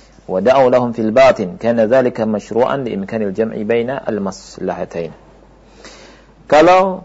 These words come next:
para dai dan orang yang punya ilmu, orang memiliki keutamaan, dia tidak mau sholat atau menyolati orang yang menampakkan maksiat dengan terang-terangan,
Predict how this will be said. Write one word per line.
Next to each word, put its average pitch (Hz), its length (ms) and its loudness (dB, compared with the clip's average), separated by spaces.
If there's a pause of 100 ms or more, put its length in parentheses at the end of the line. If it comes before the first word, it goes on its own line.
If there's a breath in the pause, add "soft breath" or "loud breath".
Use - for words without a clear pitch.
para 127 240 2
dai 113 400 -2 (3250)
dan 113 320 2
orang 135 240 2
yang 110 200 -2 (120)
punya 104 240 -6
ilmu, 110 480 -2 (1700 soft breath)
orang 127 280 4
memiliki 123 320 0
keutamaan, 107 1000 -4 (840)
dia 120 160 0
tidak 123 240 -2
mau 135 240 2
sholat 110 500 -2
atau 110 260 -6
menyolati 107 1000 -2 (420)
orang 117 400 2
yang 95 380 -2
menampakkan 101 760 -4
maksiat 104 560 -2
dengan 92 240 -6
terang-terangan, 92 720 -4